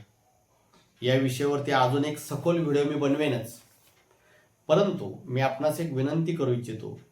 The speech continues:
ज्यांनी महाकालीचा अभ्यास केलेला नाही तेच लोक असे बोलतात. माझा उलटा प्रश्न तुम्हाला आहे की चेडे, हे जे चेडे,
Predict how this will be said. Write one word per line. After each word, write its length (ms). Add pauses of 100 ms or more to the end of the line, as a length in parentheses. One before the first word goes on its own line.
(460)
ज्यांनी 380
महाकालीचा 800
अभ्यास 380
केलेला 300
नाही 160 (720)
तेच 220
लोक 160
असे 220
बोलतात. 360 (800)
माझा 220
उलटा 420
प्रश्न 420
तुम्हाला 260
आहे 300 (540)
की 160
चेडे, 420 (200)
हे 140
जे 240
चेडे, 320